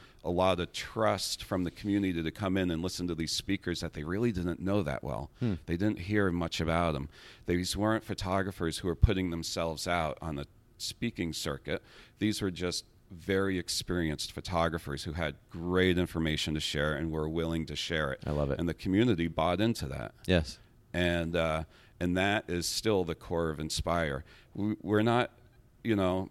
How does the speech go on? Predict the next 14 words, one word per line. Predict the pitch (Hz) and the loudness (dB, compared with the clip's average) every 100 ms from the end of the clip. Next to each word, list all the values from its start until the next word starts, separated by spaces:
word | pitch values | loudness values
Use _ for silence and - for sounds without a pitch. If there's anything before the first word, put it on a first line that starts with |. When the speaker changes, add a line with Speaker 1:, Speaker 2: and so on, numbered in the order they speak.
| - | -2
Speaker 1:
I | 95 | -2
say | - 98 | 2 4
we, | 85 92 92 | 4 4 4
I'm | 82 90 | 4 4
not | 87 85 | 2 2
in | 87 80 | 0 -2
the | |
board | 69 92 90 82 | 2 6 6 6
anymore. | 73 73 76 76 | 0 0 0 -2
It's | - - | -4 -6
Anna, | 90 85 87 | -4 -2 0
Mark, | 78 78 80 | 0 -2 -2
and | 85 | 0
Eric. | 78 76 | 0 0